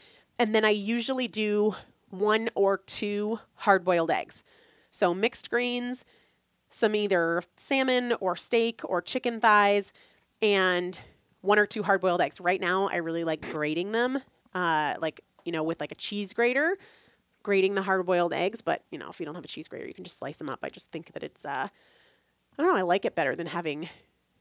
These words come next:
big chunks of egg to just have the grating kind of throughout. For the salad, the salad dressing, here's what I do. I take a little glass jar, and in it, I do half avocado oil,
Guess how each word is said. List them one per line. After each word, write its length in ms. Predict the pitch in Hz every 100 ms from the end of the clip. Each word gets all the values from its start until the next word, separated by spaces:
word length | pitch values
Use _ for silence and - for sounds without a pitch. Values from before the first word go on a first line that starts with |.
| _ _ _ _ 165
big 240 | 190 180
chunks 400 | - 185 185 -
of 100 | 175 -
egg 360 | 170 208 - - - - _
to 100 | 214
just 220 | 190 185
have 180 | 190 165
the 80 | 170
grating 640 | - 156 156 160 160 160 170
kind 180 | 156
of 80 | 160
throughout. 420 | - 156 180 294 - - - - - _ _ _
For 120 | -
the 80 | 294
salad, 460 | - 339 254 139 - - - -
the 60 |
salad 280 | 208 302 247
dressing, 340 | 220 - 135 - _ _ _
here's 200 | 269 262
what 80 | 262
I 60 |
do. 140 | 208 139
I 60 |
take 240 | - 220 262
a 40 |
little 180 | 269 302
glass 280 | 262 254 -
jar, 380 | 180 120 120 - _ _ - - - _ _
and 180 | - 208 -
in 140 | 302
it, 160 | 254 240
I 140 | 196
do 460 | 190 - 190 185 180 - _
half 520 | - 214 208 247 - -
avocado 640 | 220 240 - 190 170 165
oil, 460 | 151 135 110 139